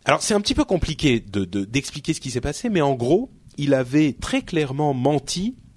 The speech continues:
sur ses expériences en Chine. Euh, par exemple, il avait dit que il avait parlé lui-même, euh, de vive voix et qu'il avait rencontré des travailleurs des usines, euh, d'Apple, des usines, euh,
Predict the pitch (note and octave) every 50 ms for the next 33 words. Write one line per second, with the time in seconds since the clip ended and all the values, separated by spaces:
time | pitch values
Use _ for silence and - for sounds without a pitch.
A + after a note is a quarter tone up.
0 | _ _ - - - - F#3 F#3+ G#3+ B3 A#3 D#3 - - - - - A#3 A3 F3+
1 | F3 E3 - - E3+ D#3 D3+ E3 G3 A#3+ A#3+ - - C3+ B2 - - - C3 A2
2 | F2 D#2 C#2+ - _ _ _ _ - - - - - - - - F#2 - - -
3 | A#2 G#2 A2 B2+ A#2 C3+ E3+ A#3 C4 - D3 A2 F#2+ E2+ - _ - C3 A#2+ C3
4 | B2 A#2+ A2+ A#2+ B2+ A#2+ A#2+ A#2+ C3+ E3 F#3+ G3 F#3 _ - - D3 C#3 C3+ B2
5 | A2 - _ _ - A#2+ A2 G2+ G2 G2 G2+ - - F3 E3 D#3 D#3 D#3 D3+ D#3
6 | D3+ C3 - _ _ - G#2+ B2+ E3+ G3 F#3+ F#3 F#3 F3+ D3 C3 G#2+ F#2+ - D#2
7 | F#2 F#2+ F2+ F2 F2+ F#2+ A#2 A2+ G2+ B2 D#3+ F3 E3+ D3+ D#3 E3+ D#3+ D#3 C3 G#2
8 | F#2+ - - G2 F2+ F2 G#2+ G#2 C#3+ D#3+ - - E3 D3+ - - - D#3+ D3 B2+
9 | - - - - - - - F#2+ G#2+ G#2 G2 F#2+ - - E3 D#3+ D#3 D3+ D3+ C#3+
10 | D3 D3 C#3+ B2+ G2+ G#2 F#2+ G2 F#2+ F2+ G2 B2 C3+ A#2+ A#2+ C#3 C#3 C3+ A#2+ F#2+
11 | E2+ D2 - E2+ E2+ D#2 D#2 D#2+ F#2 F#2+ - - D#3+ F#3+ G#3 F3 A2+ F2+ E2+ E2
12 | F#2 F#2 F2+ G2 G#2+ G#2 G2 F2+ F2 E2+ D#2 D#2